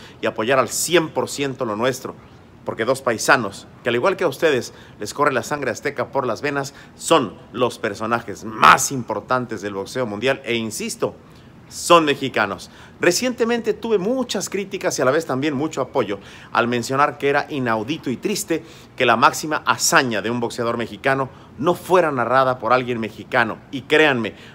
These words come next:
no es agenda personal, es el grito que no pueden expresar millones y millones de paisanos aquí en los Estados Unidos y mayormente aquí en California, que desafortunadamente no tienen ni voz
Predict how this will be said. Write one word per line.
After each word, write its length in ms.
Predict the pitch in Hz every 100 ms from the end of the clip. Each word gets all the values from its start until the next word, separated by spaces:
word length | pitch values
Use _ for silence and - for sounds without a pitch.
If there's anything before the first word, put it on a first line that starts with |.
| -
no 160 | 131
es 160 | 202 196
agenda 480 | 202 190 202 196 190
personal, 560 | 170 139 147 139 104 - - - -
es 180 | 131
el 120 | 131 117
grito 320 | 165 170 170
que 100 | 131
no 120 | 139
pueden 200 | 147 143
expresar 440 | 123 123 123 156 - - -
millones 540 | 135 117 180 208 196
y 60 | 185
millones 340 | 143 185 190
de 100 | 175
paisanos 540 | 165 131 - 180 175
aquí 200 | 139 120
en 80 | 175
los 160 | 180 151
Estados 420 | 131 170 170 170
Unidos 400 | 160 143 98 - - - -
y 80 |
mayormente 720 | 113 104 139 127 135 131 131 - -
aquí 320 | 107 107 147
en 80 | 143
California, 560 | 123 110 - 139 117 98 - -
que 240 | 185 196 - - -
desafortunadamente 960 | 104 107 113 101 117 123 127 131 123 139
no 200 | 127 127
tienen 380 | - 135 131 113
ni 100 | 113
voz 240 | 156 -